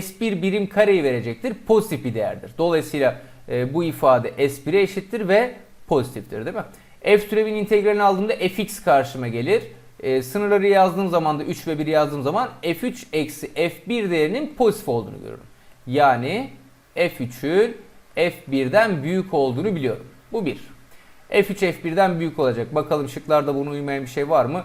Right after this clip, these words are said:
C şıkkı da F üç F bir'e eşit demiş. C şıkkı gitti. Başka ne biliyorum? Üç dört aralığına bakalım. Bakınız üçten dörde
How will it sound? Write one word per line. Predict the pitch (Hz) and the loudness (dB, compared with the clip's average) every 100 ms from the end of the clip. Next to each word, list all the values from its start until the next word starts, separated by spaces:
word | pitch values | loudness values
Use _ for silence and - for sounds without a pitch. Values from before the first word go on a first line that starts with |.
| - - 123 | -10 -18 -2
C | 175 185 | 2 2
şıkkı | - 123 139 | -2 -8 -4
da | 175 | -2
F | - 156 | -2 -4
üç | 175 | -4
F | 160 135 160 | -4 -4 -4
bir'e | 160 | -4
eşit | 147 127 | -4 -6
demiş. | 127 170 - | -6 -6 -6
C | 175 135 | -2 -2
şıkkı | 123 - | -2 -8
gitti. | 139 104 - - - - - - - | -6 -8 -14 -20 -20 -20 -20 -20 -10
Başka | 156 196 - 311 | 2 2 2 -6
ne | 254 | -4
biliyorum? | 170 208 - - | 0 0 -2 -6
Üç | 220 - | -8 2
dört | 254 247 | 4 4
aralığına | 233 208 208 208 | 2 2 2 2
bakalım. | 131 123 143 196 - - - - _ | 0 -2 -4 -6 -12 -20 -20 -20 _
Bakınız | 156 151 135 151 202 - - | -2 -2 -2 -4 -6 -12 -8
üçten | 196 208 - 226 269 269 202 | -6 -6 2 4 4 4 4
dörde | 214 208 190 185 110 | 6 6 6 4 4